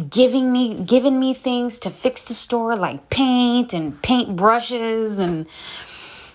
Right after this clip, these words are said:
come and fucking hammered shit for us and moved things for us and done all this stuff for us, man. We just have so much support. And if you don't have a good support system,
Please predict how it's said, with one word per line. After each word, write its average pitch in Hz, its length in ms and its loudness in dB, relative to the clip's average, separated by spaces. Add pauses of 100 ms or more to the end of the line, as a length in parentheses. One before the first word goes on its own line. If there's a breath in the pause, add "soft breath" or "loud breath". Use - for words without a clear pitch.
(140 loud breath)
come 247 400 2
and 190 240 0
fucking 247 400 -2
hammered 226 480 0
shit 254 260 2
for 240 220 2
us 240 480 0
and 170 260 -4 (480 loud breath)
moved 233 520 4
things 262 440 2
for 240 220 2
us 240 260 2
and 208 140 -2
done 220 140 2
all 240 260 -6
this 370 200 -2
stuff - 300 -6
for 175 120 -2
us, 156 140 -4
man. 160 220 -4
We 190 100 -2
just 269 220 -2
have 233 180 0
so 185 300 -4
much 190 200 -2
support. 165 600 -2
And 180 300 0 (440 loud breath)
if 156 360 -2
you 247 100 4
don't 302 180 4
have 247 200 2
a 226 60 2
good 214 200 -2
support 160 440 -2
system, 165 500 -6